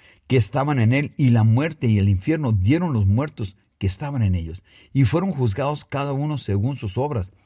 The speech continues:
Y la muerte y el infierno fueron lanzados en el lago de fuego.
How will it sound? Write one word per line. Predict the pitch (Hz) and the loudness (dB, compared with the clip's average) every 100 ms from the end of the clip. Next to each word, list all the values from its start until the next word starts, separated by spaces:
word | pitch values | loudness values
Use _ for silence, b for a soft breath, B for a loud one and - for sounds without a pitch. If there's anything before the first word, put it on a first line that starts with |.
| B B B B | B B B B
Y | 170 | 0
la | 160 135 | 2 2
muerte | 120 127 165 180 - | 2 2 0 -2 -2
y | 117 110 | 2 4
el | 104 | 4
infierno | 104 92 - 170 156 110 | 4 2 0 0 0 -6
fueron | - - 170 214 175 | -6 -2 0 0 -2
lanzados | 95 90 120 113 123 - b b | -2 -4 -4 -4 -6 -10 b b
en | - 101 | 0 2
el | 90 92 | 2 2
lago | 117 131 113 | 0 0 -2
de | 87 | -4
fuego. | - 143 156 | -4 -2 -2